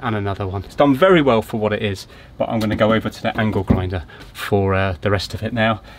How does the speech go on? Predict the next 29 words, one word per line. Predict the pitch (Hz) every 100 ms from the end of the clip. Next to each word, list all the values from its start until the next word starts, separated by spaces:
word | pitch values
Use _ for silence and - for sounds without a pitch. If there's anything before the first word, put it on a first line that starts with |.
| - -
And | 156 151 147 156 147 - - - - - - -
yeah, | 190 170
maybe | 185 185
if | -
I |
just | 151 -
do | 151
it | 139
very | 139 139
gently | 135 127 127 107
in | 123
small | 117 - 123 110
bits, | 104 104 - - - -
I'll | 113
be | 110
able | 104
to | 113
do | 110 101
it | 101 - - -
without, | 104 110 104 - -
uh, | 104 110
making, | 113 110 113
you | 107
know, | 101
massive | 104 104 117 -
kind | 110 101
of | 107
lines | 104 104 101
everywhere. | 101 101 98